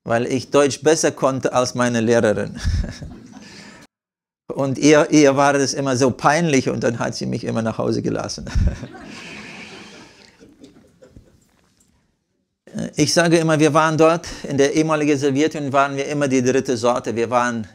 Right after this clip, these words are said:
die Deutschen, die Faschisten. Wir waren nie zu Hause. Die Deutschen wurden immer verfolgt, auch wenn aus dann sp-, äh, später dann auch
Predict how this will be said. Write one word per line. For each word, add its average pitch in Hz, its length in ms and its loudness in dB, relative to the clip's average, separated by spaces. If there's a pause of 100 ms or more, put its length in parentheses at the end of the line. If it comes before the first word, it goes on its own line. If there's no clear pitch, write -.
(280)
die 107 220 -6
Deutschen, 123 560 -2
die 107 140 -6
Faschisten. - 800 -6 (2750)
Wir 131 160 0
waren 151 240 4
nie 160 140 0
zu 139 200 0
Hause. 120 400 -2 (2500)
Die 95 80 -8
Deutschen 139 360 0
wurden 143 240 2
immer 147 220 0
verfolgt, 156 720 -2 (2500)
auch 123 160 0
wenn 143 140 0
aus 139 280 2
dann 131 380 0
sp-, - 320 -10
äh, 135 140 -2
später 143 480 0
dann 120 260 0
auch 120 300 -2